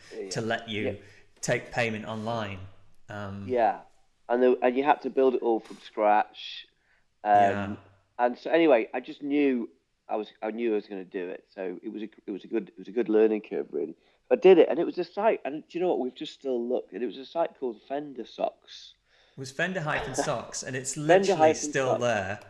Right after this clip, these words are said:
Speaker 1: And we've just
Speaker 2: And
Speaker 1: looked this morning,
Speaker 2: they're
Speaker 1: and the
Speaker 2: still
Speaker 1: hilarious
Speaker 2: using,
Speaker 1: thing.
Speaker 2: they're still using the same photos that we took twenty years ago. But there's our father,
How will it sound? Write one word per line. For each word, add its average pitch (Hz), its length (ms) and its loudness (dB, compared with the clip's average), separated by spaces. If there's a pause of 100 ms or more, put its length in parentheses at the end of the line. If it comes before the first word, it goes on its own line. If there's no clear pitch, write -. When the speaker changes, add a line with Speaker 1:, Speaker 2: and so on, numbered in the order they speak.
(280)
Speaker 1:
And 139 80 -6
we've 156 160 0
just 185 160 2
Speaker 2:
And 131 120 2
Speaker 1:
looked 175 220 0
this - 180 -20
morning, 143 440 -2
Speaker 2:
they're 190 100 4
Speaker 1:
and 185 60 2
the - 120 -4
Speaker 2:
still 196 300 4
Speaker 1:
hilarious 175 680 6
Speaker 2:
using, - 140 -20
Speaker 1:
thing. 113 380 -4 (280)
Speaker 2:
they're 240 120 -8
still 208 180 0
using 208 240 -2
the 175 80 -4
same 190 340 0
photos 165 640 -2
that 95 100 -12
we 139 100 -8
took - 260 -6
twenty 147 360 -4
years 147 180 -2
ago. 117 160 -4
But 113 80 -8
there's 131 200 -2
our 147 260 2
father, 123 600 -2